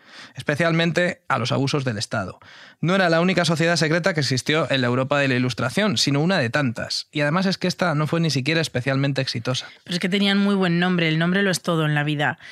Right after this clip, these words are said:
Speaker 2: El chiste del Other consistía en revelarle a sus lectores que, lejos de haber desaparecido, los Illuminati seguían siendo los amos secretos del mundo.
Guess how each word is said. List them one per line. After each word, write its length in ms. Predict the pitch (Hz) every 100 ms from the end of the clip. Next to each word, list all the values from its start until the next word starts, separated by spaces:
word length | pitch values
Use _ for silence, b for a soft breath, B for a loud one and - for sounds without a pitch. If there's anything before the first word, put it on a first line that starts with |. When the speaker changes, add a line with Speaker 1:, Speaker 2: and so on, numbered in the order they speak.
| B B B B -
Speaker 2:
El 220 | 214 208
chiste 400 | 277 285 339 311
del 300 | 285 262 269
Other 340 | 302 277 262
consistía 880 | 247 202 180 180 - 233 262 262 220
en 140 | 190 180
revelarle 560 | 165 160 160 175 226
a 60 | 233
sus 180 | 233 226
lectores 540 | 220 - 240 220 214
que, 260 | - - 175
lejos 320 | 214 - 277
de 80 | 262
haber 160 | 262
desaparecido, 880 | 247 262 220 220 214 - 226 208 - -
los 300 | 196 185 185
Illuminati 600 | 170 165 165 180 262 262
seguían 400 | - 190 220 233
siendo 300 | 214 214 233
los 240 | 190 170
amos 260 | 220 262 247
secretos 400 | 190 190 190 170
del 140 | 160
mundo. 320 | 147 135 -